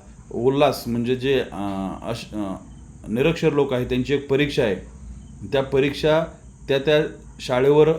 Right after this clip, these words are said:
स्थानिक शाळेवर घ्यायच्यात आणि ते जे निरक्षर आहेत, ते आत्ताच्या शिक्षकांच्या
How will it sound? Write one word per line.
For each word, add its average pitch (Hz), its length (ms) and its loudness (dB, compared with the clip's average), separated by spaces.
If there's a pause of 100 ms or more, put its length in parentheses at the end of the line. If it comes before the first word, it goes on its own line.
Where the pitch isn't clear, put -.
(340)
स्थानिक 135 320 -2
शाळेवर 131 360 2
घ्यायच्यात 113 360 0 (460)
आणि 117 220 -2 (200)
ते 151 140 4
जे 175 380 0
निरक्षर 143 440 2
आहेत, 113 200 2 (500)
ते 127 60 2
आत्ताच्या 147 400 0
शिक्षकांच्या 135 720 -2